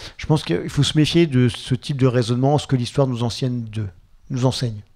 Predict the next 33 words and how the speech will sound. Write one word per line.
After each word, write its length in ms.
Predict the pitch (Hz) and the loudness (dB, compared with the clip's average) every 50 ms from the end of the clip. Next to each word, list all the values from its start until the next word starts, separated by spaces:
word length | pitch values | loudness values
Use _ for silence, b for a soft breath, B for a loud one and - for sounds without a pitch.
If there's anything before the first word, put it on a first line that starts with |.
| _ B B B B B B B B B B B B B _ - | _ B B B B B B B B B B B B B _ -6
Je 120 | 107 117 | -4 -4
pense 220 | 110 - 147 135 - | 0 2 0 0 0
qu'en 80 | 110 | 0
fait, 180 | - 139 - - | 0 0 0 2
chaque 160 | - 127 - | 0 -2 -2
situation 400 | - 123 - 135 117 - - 131 | -4 -4 -4 -4 -2 -2 -2 -2
est 100 | 113 - | -2 -2
très 200 | - - 131 117 | -2 0 0 -2
différente. 560 | 107 107 - - 123 107 120 156 175 170 - | -2 -4 -6 -4 -2 0 2 2 0 0 0
Et 240 | - 147 131 - 175 | -4 -4 -4 -2 0
là, 120 | 135 143 | 2 2
ce 80 | 127 - | 0 0
qu'on 120 | - 131 | -2 -2
doit 140 | 117 123 113 | 0 0 0
faire 280 | - - 151 156 156 - - | 2 2 0 0 0 -4 -2
est 80 | - 131 | 0 0
vraiment, 460 | 117 113 117 123 127 135 143 147 135 - - - - - b b b b b _ _ _ _ _ _ | 2 2 2 2 2 2 2 0 -2 -4 -6 -12 -20 -20 b b b b b _ _ _ _ _ _
objectivement, 360 | 123 113 113 - - 127 156 | -4 -4 -4 -4 -2 -2 -2
sans 140 | 147 - 131 | -2 -2 -4
précédent. 480 | 120 - 120 - - 127 117 104 95 - B B B B B B B - | -4 -4 -4 -4 -4 -4 -4 -4 -6 -8 B B B B B B B -6
Par 120 | 123 - | -6 -2
contre, 220 | - 160 170 - - | -2 -2 -4 -2 -4
par 160 | - 123 113 | -2 -2 0
exemple, 220 | 113 131 156 135 | 2 2 2 2
j'ai 100 | 107 107 | 0 0
pas 160 | - - 123 | 0 2 2
d'exemple 320 | - 151 139 123 139 143 127 | 4 4 2 2 2 2 2
de 80 | 113 | 0
société 720 | 104 - 127 113 - - 117 - - 131 139 160 180 202 202 b b b b b b b b b b b b b b b b b b b _ - _ | 0 0 -2 -2 -2 -4 -6 -2 0 0 2 2 2 0 -4 b b b b b b b b b b b b b b b b b b b _ -20 _
qui, 480 | - - - 143 151 165 180 180 180 - - | -12 -4 0 2 2 4 4 2 0 0 0
euh, 760 | 131 127 120 117 120 123 123 123 127 127 135 - - 135 131 127 | 2 2 2 2 0 0 0 0 0 -2 -2 -4 -4 -6 -6 -2
décide 400 | 110 113 139 135 - - 131 123 | 2 2 2 2 2 -2 0 4
volontairement 1000 | 139 139 135 135 - - 139 107 120 127 135 139 151 170 180 190 208 208 - | 4 6 6 4 4 2 2 2 2 4 4 4 4 4 4 2 0 -4 -8